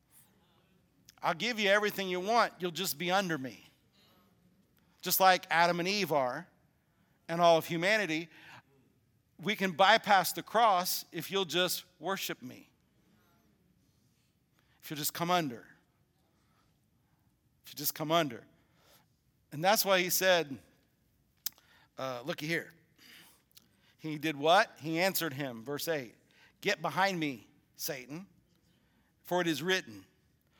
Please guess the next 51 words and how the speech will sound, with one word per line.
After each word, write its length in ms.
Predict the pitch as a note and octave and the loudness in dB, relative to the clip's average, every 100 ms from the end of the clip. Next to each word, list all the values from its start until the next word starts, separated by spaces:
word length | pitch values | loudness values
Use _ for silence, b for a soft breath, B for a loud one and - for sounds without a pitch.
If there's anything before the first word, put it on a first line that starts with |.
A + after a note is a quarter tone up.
| b b | b b
So 180 | - G3 | -4 -2
he's 200 | E3 F3+ | -2 0
saying, 360 | - B3+ A#3 G3 | 2 4 2 0
"It 120 | G3 F3 | -2 0
is 200 | D#3+ D3 | -2 2
written," 420 | A#3+ A3+ D3+ D#3 b - | 2 2 -6 -10 b -4
but 120 | D#3+ | -2
it's 100 | D#3+ | -2
coming 300 | - G3+ F#3 | 0 0 4
out 140 | E3+ | 4
of 80 | D#3+ | 2
his 140 | D3+ F#3 | -2 0
mouth. 360 | A3+ F3+ D#3+ B B B | 2 2 0 B B B
So 260 | - G3 | 0 0
he's 280 | C#3+ F#3 F3 | 0 -6 -8
got 300 | - G#3 A#3+ | 2 2 2
the 100 | F#3+ | -2
logos, 720 | F3 B3 G3 D#3 D3 E3+ - - b _ | 0 2 2 0 0 -2 -10 -14 b _
but 120 | D#3+ | -4
he's 160 | D#3 D3 | -2 -2
speaking 400 | - A3+ G#3 F#3 | -4 -6 -4 -4
it 100 | F3 | -2
as 200 | D#3 C#3+ | -4 -4
a 40 | |
rhema, 520 | D#3 F3+ A#3 E3+ C#3 D3 B B - | 0 0 0 -2 -6 -8 B B -10
and 120 | D#3 | -6
the 40 | |
rhema 400 | D3+ E3+ B3 G#3+ | 0 2 2 2
is 100 | E3 | -2
a 80 | D#3+ | -2
double-edged 480 | D3+ E3 D3+ D3+ C#3 | 0 0 2 0 -2
sword. 460 | - - F#3 E3+ - | -6 -2 -2 -2 -4
And 120 | D3+ | -4
what 80 | F3 | -2
does 160 | F3 D#3 | -2 -6
it 80 | |
do? 240 | D3+ G#3+ C#3+ | -8 -6 -2
"Thou 180 | D#3+ F3+ | 0 2
shalt 240 | G3+ D#3+ | 0 0
not 200 | E3 F3+ | -2 -2
worship 360 | G3 A3 A3+ - | -2 -2 -4 -6
the 100 | F3 | -4
Lord 240 | E3 C#3+ | -2 -4
your 120 | D3+ | -6
God, 280 | B2+ C#3+ E3 B B | -2 -2 -2 B B
and 140 | D#3 D#3 | -8 -4
him 180 | F3+ | -2
only 320 | E3+ A3 G3 E3 | 0 0 -2 -4
shall 260 | - F3 | 0 0
you 200 | E3+ G3 | -2 -6
serve." 500 | - B3+ B3+ C3 G2 | -6 -4 -6 -6 -12